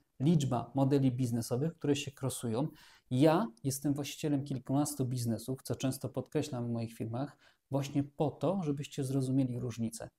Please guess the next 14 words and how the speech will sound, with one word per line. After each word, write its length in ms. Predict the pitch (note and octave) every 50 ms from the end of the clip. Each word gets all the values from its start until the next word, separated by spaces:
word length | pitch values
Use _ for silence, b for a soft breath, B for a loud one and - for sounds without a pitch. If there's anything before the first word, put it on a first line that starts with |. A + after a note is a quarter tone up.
| _ -
Jest 180 | C3+ C3 B2 B2+
wielu 220 | D#3+ D#3+ D3 C#3+
coachów, 840 | - - - - D3+ D3+ D#3 D#3 - - F3 F3+ F#3+ G3+ G3+ - - B B B B B
trenerów 560 | - - C#3 C#3 C#3 D3 D#3 D#3 D3+ C#3 C3+
biznesu, 680 | C3 C3+ C3 B2 B2+ B2+ C3 C3 B2 - - E3 F3+ F3+
którzy 320 | - - - C3+ C3+ C3+
często 480 | C3+ - D3+ - D#4+ - - D3+ D3 -
uczą 640 | - E3+ G3 G#3 G3+ - - C#3 B2 A#2 A2+ A#2 - -
innych 460 | - C#3+ D3+ D#3+ D3 C3+ C3+ - -
ludzi 420 | B2+ B2 B2 A#2+ A#2+ C3 E3+ G#3 - b b b b
z 240 | C3 B2+ C#3+ E3 E3+ E3+ - _ _ _
książek, 880 | - - - - F#3+ F3+ F3+ F3 D#3+ C3 A2+ A2+ - - _ - _ _ _
które 300 | _ - - C3 B2 A#2+
czytają 680 | - - - D3 C#3+ C#3+ C#3 C3 A#2+ A#2 A2 G#2 G2 -